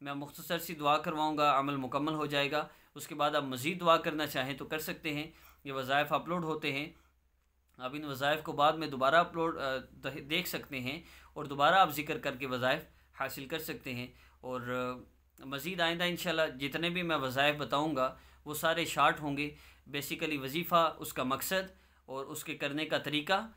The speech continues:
और फिर ज़िक्र और फिर दुआ इंशाअल्लाह होगी। शॉर्ट बिल्कुल आसानी से आप इन वज़ाइफ को कर सकते हैं। तो आइए ज़िक्र का आगाज़ करते हैं। अ,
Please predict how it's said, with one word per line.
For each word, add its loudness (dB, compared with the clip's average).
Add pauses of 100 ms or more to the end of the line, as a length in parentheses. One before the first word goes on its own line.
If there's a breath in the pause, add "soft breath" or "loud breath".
(220 soft breath)
और -10
फिर -8
ज़िक्र -4
और 0
फिर -6
दुआ 2
इंशाअल्लाह -4
होगी। -8 (440 soft breath)
शॉर्ट 2
बिल्कुल -4
आसानी 0
से -2
आप 2
इन -4
वज़ाइफ -2
को -14
कर -8
सकते -10
हैं। -14
तो -8
आइए 0
ज़िक्र -6
का 0
आगाज़ 2
करते -6
हैं। -4
अ, -18